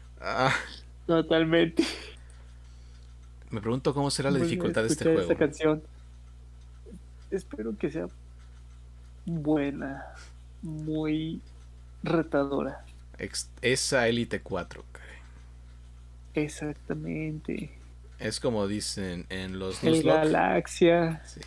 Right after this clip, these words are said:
Speaker 1: es que recu-, los Nuzlocke de estos juegos básicamente dicen, "¿Qué, qué arruina estos juegos?". La Elite cuatro, caray.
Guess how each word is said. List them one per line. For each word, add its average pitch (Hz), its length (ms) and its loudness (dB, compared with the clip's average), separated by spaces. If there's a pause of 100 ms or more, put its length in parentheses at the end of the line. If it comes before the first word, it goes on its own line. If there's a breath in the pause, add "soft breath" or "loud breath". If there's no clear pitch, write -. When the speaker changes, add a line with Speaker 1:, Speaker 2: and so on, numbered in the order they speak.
(260)
Speaker 1:
es - 220 -6
que 131 140 0 (160)
recu-, 120 240 -6
los 113 200 0
Nuzlocke 123 400 0
de 123 80 0
estos - 260 -4
juegos 123 340 0
básicamente 107 520 -2
dicen, 101 380 -2 (480 loud breath)
"¿Qué, 123 200 0 (180)
qué 135 120 4
arruina 127 400 2
estos 117 280 -4
juegos?". 90 520 -2 (440)
La 95 100 -8
Elite 95 260 -6
cuatro, - 420 -10
caray. - 220 -18